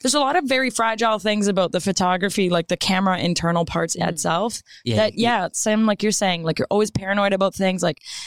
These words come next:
Speaker 1: y-, I put the card in not even thinking anymore, but, like, you just never know.
Speaker 3: Yeah, you gotta be a smooth operator.
Speaker 2: Yeah.
Speaker 1: Smooth
Speaker 3: Yeah,
Speaker 1: operators,
Speaker 3: right.
Speaker 1: right. But imagine wedding photographers.
Speaker 3: Oh,
Speaker 1: 'Cause that's even
Speaker 3: I know.
Speaker 1: worse.
Speaker 3: I
Speaker 1: Um,
Speaker 3: know.
Speaker 2: Yeah.
Speaker 1: luckily,
Speaker 2: I
Speaker 1: I'm not in that position. I've stayed away from weddings because it's just not my thing.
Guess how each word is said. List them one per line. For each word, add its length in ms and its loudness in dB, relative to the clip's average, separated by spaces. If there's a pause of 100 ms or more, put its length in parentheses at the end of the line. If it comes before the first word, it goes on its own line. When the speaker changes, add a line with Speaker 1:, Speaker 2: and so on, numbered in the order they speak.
(160)
Speaker 1:
y-, 180 -4
I 140 0
put 220 -2
the 80 -2
card 260 0
in 100 2
not 180 2
even 180 -2
thinking 440 -2
anymore, 520 2
but, 200 0
like, 200 0
you 160 2
just 280 0
never 320 -2
know. 360 -4 (140)
Speaker 3:
Yeah, 100 0
you 80 0
gotta 160 2
be 100 0
a 60 -2
smooth 340 0 (140)
operator. 720 -2 (140)
Speaker 2:
Yeah. 80 -6
Speaker 1:
Smooth 320 0
Speaker 3:
Yeah, 100 2
Speaker 1:
operators, 400 -2
Speaker 3:
right. 60 0
Speaker 1:
right. 360 0
But 100 2
imagine 360 0
wedding 260 2
photographers. 840 -4 (400)
Speaker 3:
Oh, 300 0
Speaker 1:
'Cause 80 0
that's 180 2
even 200 0
Speaker 3:
I 120 0
know. 80 0
Speaker 1:
worse. 420 -4 (160)
Speaker 3:
I 140 0
Speaker 1:
Um, 60 2
Speaker 3:
know. 120 4
Speaker 2:
Yeah. 160 0
Speaker 1:
luckily, 300 2
Speaker 2:
I 40 2
Speaker 1:
I'm 100 0
not 160 2
in 100 2
that 140 -2
position. 500 2
I've 140 -2
stayed 320 -2
away 160 -2
from 200 -2
weddings 460 -2
because 300 -6
it's 100 -2
just 240 -4
not 160 -6
my 100 -4
thing. 320 -6